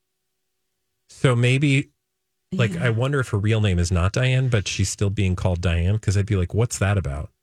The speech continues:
Speaker 2: Mm,
Speaker 1: Like, if
Speaker 2: yeah.
Speaker 1: you had a different name in the dream.
Speaker 2: Yeah.
Speaker 1: Anyway.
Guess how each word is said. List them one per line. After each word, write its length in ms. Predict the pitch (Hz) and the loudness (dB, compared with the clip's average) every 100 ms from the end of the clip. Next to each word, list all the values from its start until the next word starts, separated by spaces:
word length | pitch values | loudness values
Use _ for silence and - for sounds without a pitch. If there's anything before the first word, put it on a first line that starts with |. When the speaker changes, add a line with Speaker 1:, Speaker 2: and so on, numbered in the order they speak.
| - | -8
Speaker 2:
Mm, 760 | 180 175 165 165 160 160 156 | -4 -4 -4 -4 -4 -4 -2
Speaker 1:
Like, 140 | 156 - | 0 0
if 80 | 170 | -2
Speaker 2:
yeah. 160 | 156 | 0
Speaker 1:
you 140 | 101 101 | 2 2
had 140 | 92 | 0
a 60 | 85 | 0
different 320 | 92 92 87 | -2 -2 -2
name 180 | 87 95 | -2 0
in 60 | |
the 80 | 95 | -2
dream. 360 | 92 104 113 120 - | 0 0 0 -4 -6
Speaker 2:
Yeah. 340 | 160 143 139 - _ - | -4 -4 -8 -12 _ -2
Speaker 1:
Anyway. 340 | 104 76 78 | 0 0 -6